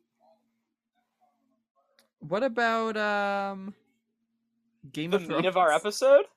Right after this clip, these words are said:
Speaker 1: Yeah. Game of Thrones. <laughs> House of the Dragon.
Speaker 2: Yes, I loved it.
Speaker 1: It, like,
Speaker 2: <sighs>
Speaker 1: yeah,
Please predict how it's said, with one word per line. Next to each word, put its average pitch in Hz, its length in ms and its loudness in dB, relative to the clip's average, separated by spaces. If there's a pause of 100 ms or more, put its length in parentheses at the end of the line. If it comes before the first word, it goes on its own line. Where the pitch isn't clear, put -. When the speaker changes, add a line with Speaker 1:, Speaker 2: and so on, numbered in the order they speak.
Speaker 1:
Yeah. 170 220 -4 (540)
Game 160 240 -14
of - 40 -18 (160)
Thrones. - 600 -16 (340)
<laughs> - 480 -14
House 165 240 -2
of 170 140 -8
the 175 80 -6
Dragon. 160 520 -8 (380)
Speaker 2:
Yes, 156 840 4 (100)
I 196 200 4
loved 156 600 0
it. 156 220 -2 (840)
Speaker 1:
It, 170 220 -2 (260)
like, 170 280 -2 (520)
Speaker 2:
<sighs> - 1040 -16
Speaker 1:
yeah, 131 400 -4